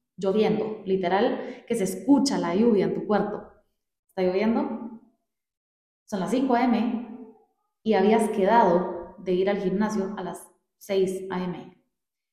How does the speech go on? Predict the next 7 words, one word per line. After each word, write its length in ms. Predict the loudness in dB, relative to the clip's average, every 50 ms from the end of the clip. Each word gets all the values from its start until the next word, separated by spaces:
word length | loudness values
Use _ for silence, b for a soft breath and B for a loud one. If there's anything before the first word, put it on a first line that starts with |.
| _ _ _ _ _ _ _ 0
Eso 180 | 2 4 4
es 80 | 4 4
disciplina. 680 | 2 0 -2 -2 -2 -2 -2 -2 -2 -4 -6 -10 -12 -16
Si 160 | -10 -2 2 4
no 200 | 4 4 4 4
te 80 | 4
levantas, 480 | 4 4 6 6 6 6 4 4 4